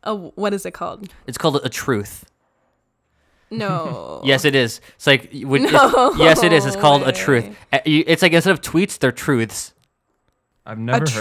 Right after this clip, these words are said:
Speaker 1: tru-,
Speaker 3: of this
Speaker 1: a
Speaker 3: Truth
Speaker 1: truid?
Speaker 3: Social.
Speaker 2: A truth.
Speaker 1: T R U I D? Or
Speaker 2: T-,
Speaker 1: truths?
Speaker 2: truth.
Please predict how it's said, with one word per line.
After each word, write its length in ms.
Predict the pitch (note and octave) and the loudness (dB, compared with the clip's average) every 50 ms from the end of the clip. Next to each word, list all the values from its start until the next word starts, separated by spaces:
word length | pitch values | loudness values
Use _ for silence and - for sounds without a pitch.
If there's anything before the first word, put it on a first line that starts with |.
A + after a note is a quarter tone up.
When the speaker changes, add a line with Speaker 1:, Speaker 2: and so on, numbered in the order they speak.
| A#2 A2+ | -4 -2
Speaker 1:
tru-, 80 | A3+ G#3+ | -2 -2
Speaker 3:
of 40 | G#3+ | -2
this 100 | A2 - | 0 -2
Speaker 1:
a 80 | A3+ | -2
Speaker 3:
Truth 240 | G#3+ - - A#3+ A3 | -2 -2 -6 -6 -4
Speaker 1:
truid? 500 | A#3 A#3 A3 A3 A3+ A#3+ B3+ C#4 D4+ D4+ | -4 -2 -2 0 0 0 0 0 -2 -2
Speaker 3:
Social. 200 | D#4+ E4+ F#4 F#4+ - _ _ - | -4 -4 -6 -6 -10 _ _ -20
Speaker 2:
A 40 | - | -10
truth. 440 | - - F#3+ G#3+ D#3 A#2 - - - | -2 2 2 2 2 2 -2 -8 -10
Speaker 1:
T 200 | - C4+ C4 C4 | -8 -6 -4 -2
R 140 | A#3+ B3 B3 | -2 -2 -2
U 200 | B3+ C4 B3+ B3+ | -2 -2 0 0
I 240 | A#3+ A#3+ A#3 B3 | 0 0 -2 -4
D? 260 | A#3 A#3+ B3 C4+ E4+ A4+ _ _ _ _ - - - | -8 -10 -10 -10 -10 -12 _ _ _ _ -16 -8 -6
Or 60 | A3+ | -2
Speaker 2:
T-, 140 | A#3 G3+ G#3+ - | 2 2 4 4
Speaker 1:
truths? 480 | D4 C#4+ A#3 - - - - - - | 2 2 -2 -6 -8 -8 -8 -8 -8
Speaker 2:
truth. 520 | - - F3 - G#3+ C#3+ B2 - - - | -6 0 2 4 4 2 0 -2 -10 -20